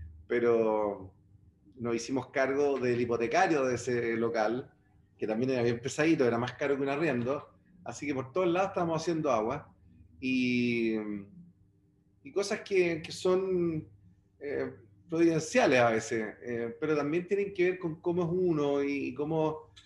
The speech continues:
eh, está, eh, bien despierto a las oportunidades. En ese momento estaba Alberto Burman en el edificio, fundador de Dillon, había vendido Dillon hace poco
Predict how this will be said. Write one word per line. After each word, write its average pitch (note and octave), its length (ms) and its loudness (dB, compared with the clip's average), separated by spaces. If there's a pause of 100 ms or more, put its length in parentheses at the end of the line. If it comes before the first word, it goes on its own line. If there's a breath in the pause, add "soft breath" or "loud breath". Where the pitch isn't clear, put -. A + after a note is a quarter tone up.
(160 loud breath)
eh, B2 340 -2
está, C#3 800 0 (220)
eh, A2+ 380 -4 (120)
bien C#3 220 -2
despierto C#3 440 -4
a D3+ 40 0
las C#3+ 100 -2
oportunidades. B2 720 -4 (500)
En B2+ 140 -4
ese D3 180 -4
momento D#3 760 -2
estaba C#3 320 -2
Alberto C3+ 440 0
Burman C3+ 440 0
en C3 100 -2
el B2 160 -2
edificio, A#2+ 720 -4 (240)
fundador A#2+ 480 0
de B2 120 0
Dillon, A#2+ 540 0 (440)
había A#2+ 260 0
vendido C3 380 2
Dillon F3 320 4
hace D#3 180 -6
poco A#2+ 500 -6